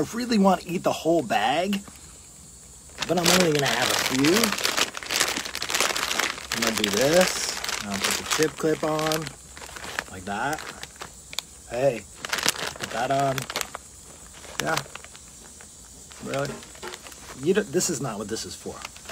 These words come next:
Put that over there. You know what this should be used for? This right here. This is what it should be used <laughs> for. When you're <laughs> feeling snacky,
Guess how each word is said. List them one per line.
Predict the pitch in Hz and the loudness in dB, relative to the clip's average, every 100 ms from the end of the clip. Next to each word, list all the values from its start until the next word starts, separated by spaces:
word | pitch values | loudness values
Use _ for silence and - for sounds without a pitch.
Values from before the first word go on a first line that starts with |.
| - - - - - - - - - - - - - | -12 -12 -6 -8 -8 -18 -18 -18 -16 -16 -14 -6 0
Put | 180 | 2
that | 143 | 2
over | 123 95 | 0 -2
there. | 87 - - - - 135 | -10 -12 -16 -18 -10 2
You | |
know | 160 | 6
what | 226 151 | 6 6
this | 156 | 2
should | - 156 | 0 2
be | 147 | 4
used | 147 190 196 | 6 6 4
for? | 240 214 - - - - - - - - - - - - - - - - - - - - - - - - - - - - - - - | 0 -2 -4 -14 -18 -20 -20 -20 -20 -20 -20 -18 -18 -18 -18 -18 -18 -18 -18 -18 -18 -18 -20 -20 -20 -20 -20 -20 -20 -20 -20 -18 0
This | 180 180 - | 2 4 6
right | 175 175 | 6 8
here. | 180 113 | 8 6
This | 120 202 | 4 6
is | 202 226 | 6 6
what | 196 | 6
it | 185 | 6
should | - 165 | 6 8
be | 160 | 8
used | 160 180 131 | 10 8 6
<laughs> | |
for. | 110 98 143 135 - - - - - - - - - | 0 -4 -4 -4 -8 -12 -14 -14 -16 -18 -20 -18 -2
When | 180 185 | 4 6
you're | 143 | 6
<laughs> | - 156 - 135 | 6 4 4 6
feeling | 214 196 160 | 10 10 8
snacky, | - 180 202 220 | 4 6 6 6